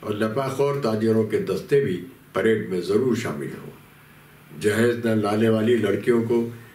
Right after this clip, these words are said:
जलाने की एक झांकी भी शामिल होनी चाहिए। सच पूछिए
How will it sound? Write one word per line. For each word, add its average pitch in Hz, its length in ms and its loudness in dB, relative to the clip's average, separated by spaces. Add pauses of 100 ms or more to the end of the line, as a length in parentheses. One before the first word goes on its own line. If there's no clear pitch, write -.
(160)
जलाने 120 500 2
की 131 260 -2
एक 113 120 0
झांकी 117 360 -2
भी 135 140 -2
शामिल 90 360 -4
होनी 76 220 -4
चाहिए। - 400 -10 (1040)
सच 110 300 -4
पूछिए 90 400 -6